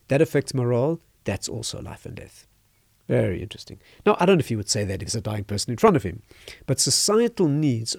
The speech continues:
are very different, or at least significantly different, than individual needs. May I give you one more example? The Talmud in Nedarim says, imagine a water source, let's say a river,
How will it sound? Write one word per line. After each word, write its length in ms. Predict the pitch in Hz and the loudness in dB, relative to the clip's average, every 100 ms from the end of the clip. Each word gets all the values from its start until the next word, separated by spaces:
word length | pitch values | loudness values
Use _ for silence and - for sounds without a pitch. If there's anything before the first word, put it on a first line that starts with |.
| - | -4
are 100 | 143 | -4
very 460 | 123 - 214 208 | -4 0 2 2
different, 520 | 165 170 - 110 - - _ _ _ _ - | 4 2 2 -10 -12 -20 _ _ _ _ 2
or 140 | 143 | 4
at 100 | 127 | 4
least 260 | 156 147 - _ _ _ - | 2 0 -2 _ _ _ -4
significantly 640 | 135 110 240 196 110 104 | 0 2 4 4 0 -4
different, 360 | 98 - 117 - - - - - | -6 -6 -8 -10 -20 -20 -16 -2
than 300 | 117 120 123 | 0 2 0
individual 560 | 135 110 107 104 113 | -2 -2 -4 -4 -6
needs. 320 | 101 92 - - - - - | -6 -8 -10 -14 -18 -18 -4
May 160 | 135 151 | 2 4
I 100 | 143 | 4
give 160 | 143 | 4
you 100 | 131 | 2
one 200 | 123 123 | 4 2
more 100 | 113 | 2
example? 460 | 104 113 104 92 95 - _ - - - - | -2 -6 -8 -10 -16 -18 _ -20 -20 -20 -14
The 80 | - | -8
Talmud 420 | - 156 160 135 | 2 4 4 2
in 120 | - 107 | 0 -2
Nedarim 360 | 101 131 113 | 0 0 0
says, 340 | - 127 110 - _ - - | -2 -2 -4 -8 _ -20 -4
imagine 380 | 156 190 220 190 | 0 2 2 2
a 80 | 123 | 4
water 260 | 127 131 | 4 4
source, 400 | 117 117 117 - | 2 -2 -4 -2
let's 160 | - - | 0 2
say 120 | 127 | 2
a 80 | 117 | 4
river, 300 | 123 107 | 2 2